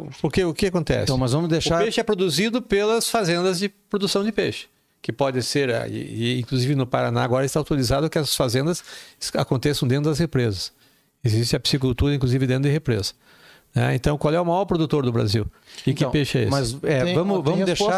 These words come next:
Speaker 2: deixar,
Speaker 3: lá, ó.
Speaker 2: vamos deixar só pelo peixe?
Speaker 3: E já tá lá, ó.
Speaker 1: Já
Speaker 2: Qual
Speaker 1: responderam.
Speaker 2: peixe que é?
Speaker 3: Dourado, tilápia, black.
Speaker 2: A hora que acertarem aí, você
Speaker 1: Não, o, o, o peixe já acertaram. Só quero saber qual é o maior estado.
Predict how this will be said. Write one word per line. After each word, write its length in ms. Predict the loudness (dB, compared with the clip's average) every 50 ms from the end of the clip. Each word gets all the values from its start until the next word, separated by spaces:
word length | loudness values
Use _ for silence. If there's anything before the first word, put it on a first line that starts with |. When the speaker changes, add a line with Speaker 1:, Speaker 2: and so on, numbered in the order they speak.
| 0 0
Speaker 2:
deixar, 60 | 0
Speaker 3:
lá, 200 | 0 2 2 2
ó. 80 | 0
Speaker 2:
vamos 220 | 2 0 0 2 2
deixar 280 | 0 0 0 0 0 0
só 140 | 0 0 0
pelo 180 | 0 0 0
peixe? 380 | 0 0 0 0 -2 -4 -6 -8 -16 _ _ _ _ _
Speaker 3:
E 80 | -2
já 140 | 0 0 0
tá 140 | 0 0 0
lá, 240 | 2 2 0 2 0
ó. 60 | -2 -4 -8 _ _ _ _ _
Speaker 1:
Já 160 | 0 0 2 2
Speaker 2:
Qual 40 | 0 2 2 0 0
Speaker 1:
responderam. 160 | 0 0 0 2
Speaker 2:
peixe 340 | 2 0 0 0 -2 -2
que 140 | -2 0 0
é? 40 | 2
Speaker 3:
Dourado, 360 | 2 2 2 2 0 0 0
tilápia, 580 | -2 0 0 2 2 2 0 0 0 0 0 0
black. 600 | 2 2 2 2 0 -2 -2 0 0 2 2 0 -2 -4 -10 -14 _ -20 -20 -20 _ -20 -20 _ _ _ _ _ _ _ _ _ _ _ _ _ _ _ _ _ _ _ _ _ _ _ _ _ _ _ _ _ _ _ _ _ _ _ -2
Speaker 2:
A 40 | -2
hora 100 | 0 0
que 60 | -2
acertarem 560 | -2 0 0 -2 0 0 0 0 0 0 0 0
aí, 100 | 0 0
você 240 | 0 -2 0 0 0
Speaker 1:
Não, 440 | 0 0 0 -2 -4 -4 -6 -6 -4
o, 800 | -4 -4 -4 -6 -6 -6 -8 -10 -10 -8 -8 -8 -6 -6 -6 -6
o, 40 |
o 40 | -6
peixe 380 | -4 -2 -2 -2 -2 -2 -4 -4
já 80 | -4
acertaram. 580 | -2 -2 -2 -4 -2 0 0 0 0 -2 -4 -6
Só 140 | -8 -6 -2
quero 140 | -2 -2 -2
saber 200 | 0 -2 -2 0
qual 140 | 0 0
é 180 | 0 0 0 0
o 60 | 0
maior 260 | 0 0 2 2 0
estado. 420 | 0 -2 -2 -2 -2 -2 -2 -6